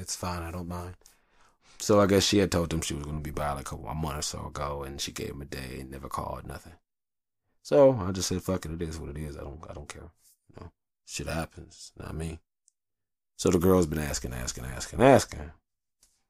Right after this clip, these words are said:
Now, last time I had talked, they had talked to my sister. My sister was like, "Why haven't you guys called and this and that?" And my oldest was like, "My dad told us not to and we couldn't."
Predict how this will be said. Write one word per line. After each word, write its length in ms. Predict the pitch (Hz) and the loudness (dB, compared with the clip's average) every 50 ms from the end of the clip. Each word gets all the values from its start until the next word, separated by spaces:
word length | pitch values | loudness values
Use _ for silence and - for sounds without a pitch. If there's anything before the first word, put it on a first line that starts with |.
| _ _ _ _ _ _ _ - | _ _ _ _ _ _ _ -2
Now, 500 | 90 90 90 87 80 78 78 73 76 78 - - - 80 | 2 4 4 4 4 2 0 -2 -6 -10 -12 -14 -6 0
last 360 | 87 95 104 113 120 120 - | 6 10 12 12 12 12 10
time 260 | - 101 92 90 87 85 | 8 8 8 8 6 6
I 100 | 85 82 | 4 2
had 300 | 82 80 78 78 76 - | 2 0 -2 -4 -4 -2
talked, 300 | - 85 73 65 - - | 0 0 0 -2 -4 -4
they 140 | 76 76 | -4 -4
had 120 | 78 73 - | -4 -4 -6
talked 260 | - - - - - | -6 -6 -6 -8 -10
to 40 | - | -10
my 100 | 95 95 | -8 -8
sister. 460 | - - 104 - - - - - - _ _ _ _ _ _ _ _ _ _ _ _ _ _ _ _ _ _ _ _ _ _ | -8 -8 -8 -8 -10 -10 -12 -16 -16 _ _ _ _ _ _ _ _ _ _ _ _ _ _ _ _ _ _ _ _ _ _
My 120 | - 90 82 | -4 -2 -2
sister 260 | 78 80 76 - 73 | -2 -4 -4 -6 -4
was 80 | 76 76 | -4 -4
like, 120 | 71 69 | -2 2
"Why 180 | 82 107 139 156 | 4 4 4 4
haven't 180 | 165 160 156 | 4 2 0
you 100 | 151 156 | 0 0
guys 240 | 151 151 156 151 139 | 0 0 0 -2 -4
called 380 | - - 151 139 165 160 139 123 | -4 -2 0 0 0 0 -2 -2
and 100 | 120 135 | -2 -2
this 160 | 135 - - | -2 -2 0
and 140 | 123 117 127 | 0 2 4
that?" 160 | 147 143 110 | 4 4 4
And 80 | 101 | 2
my 120 | 92 87 87 | 0 0 0
oldest 220 | 92 92 85 87 | 0 0 0 -2
was 160 | 85 85 82 | -4 -2 0
like, 140 | 95 101 110 | 2 2 4
"My 180 | 143 196 254 277 | 4 2 2 2
dad 320 | 226 233 233 240 240 233 | 2 4 4 4 4 4
told 260 | - 247 262 254 247 | 4 4 4 6 6
us 140 | 240 220 - | 4 2 2
not 280 | 240 254 277 254 233 - | 4 4 4 4 2 2
to 220 | - 220 226 220 208 | 2 4 4 6 4
and 120 | 202 202 | 4 2
we 140 | 240 262 233 | 2 0 0
couldn't." 500 | - - 262 269 254 233 - 101 87 | 2 6 8 8 8 8 6 0 -10